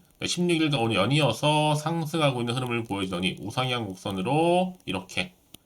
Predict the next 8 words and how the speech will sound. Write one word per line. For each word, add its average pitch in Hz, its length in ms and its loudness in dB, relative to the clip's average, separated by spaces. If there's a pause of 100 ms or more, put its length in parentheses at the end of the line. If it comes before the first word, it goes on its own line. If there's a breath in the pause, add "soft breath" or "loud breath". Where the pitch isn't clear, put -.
특히 139 180 -4
오전부터 127 440 2
급등했죠? 123 600 0 (280 loud breath)
아래 139 260 2
꼬리 151 200 2
달린 135 300 2
장대 101 440 -2
양봉으로 101 680 0